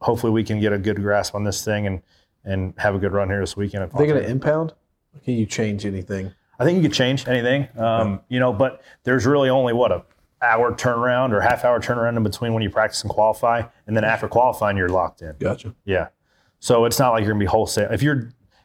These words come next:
Speaker 1: if you're dog shit when you get there, you're gonna be dog shit for four hundred miles. It's not gonna be a fun day. Um, and hopefully we're not on that side.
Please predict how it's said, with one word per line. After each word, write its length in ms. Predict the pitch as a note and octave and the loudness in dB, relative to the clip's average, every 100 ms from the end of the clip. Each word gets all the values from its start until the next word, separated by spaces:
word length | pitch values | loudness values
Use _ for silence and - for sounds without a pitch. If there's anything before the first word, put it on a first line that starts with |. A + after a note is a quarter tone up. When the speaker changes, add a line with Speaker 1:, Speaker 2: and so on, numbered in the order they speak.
| _ | _
Speaker 1:
if 160 | A#2 B2 | -4 2
you're 140 | C#3+ | 2
dog 460 | C#3 - C#3 C#3 C#3 | 2 0 2 4 2
shit 240 | - D3 | 2 2
when 120 | C#3 C3 | 2 2
you 80 | |
get 180 | B2 C#3+ | 2 2
there, 260 | D3+ C#3+ A#2+ | 2 2 2
you're 140 | B2 | 2
gonna 120 | B2+ | 2
be 80 | A2+ | 2
dog 300 | G2 A2 A2+ | 2 2 0
shit 180 | - A2 | -2 -4
for 100 | - | -6
four 280 | - G#2+ G2+ | -4 0 2
hundred 140 | G2 | 0
miles. 340 | F2+ E2+ - - | 0 -2 -6 -8
It's 140 | A2 | -2
not 200 | A#2+ G#2 | 2 2
gonna 120 | G2 F#2+ | 0 -2
be 100 | F2+ | -2
a 60 | |
fun 240 | - F2+ E2+ | -2 -6 -4
day. 180 | D#2 - _ _ _ _ _ _ | -8 -10 _ _ _ _ _ _
Um, 400 | F#2+ F#2+ F#2+ F#2+ - | -2 0 0 -4 -4
and 120 | G2+ | 0
hopefully 380 | A#2+ A#2+ A2+ A2 | 0 0 -2 0
we're 180 | G#2+ | 0
not 240 | G2+ G#2 G2 | 0 0 0
on 160 | G2 | -2
that 160 | F#2+ F2+ | -2 -4
side. 240 | - D#2+ | -6 -8